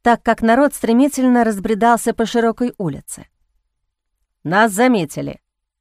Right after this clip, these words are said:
Бэйн первым заметил широкоплечие фигуры,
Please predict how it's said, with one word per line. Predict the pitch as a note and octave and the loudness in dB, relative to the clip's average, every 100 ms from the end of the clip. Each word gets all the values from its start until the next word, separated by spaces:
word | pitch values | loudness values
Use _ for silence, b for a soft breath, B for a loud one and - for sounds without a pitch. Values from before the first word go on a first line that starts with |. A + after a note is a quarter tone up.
| _ _ _ _ _ | _ _ _ _ _
Бэйн | F#3 G#3+ C#4+ C#4 C#4 | -4 2 4 4 4
первым | - D#4+ C4 F3 E3 D#3+ _ _ - | 2 0 2 0 -2 -6 _ _ -10
заметил | F3+ A3 A#3 G#3+ A3 | -2 0 0 -2 -4
широкоплечие | F3+ G#3+ G#3 - - A3+ G#3+ G#3+ G3+ | -4 -4 -2 -4 -2 -2 -2 -4 -4
фигуры, | A3 F#3+ C4+ G3 D3 | -4 -2 0 0 -4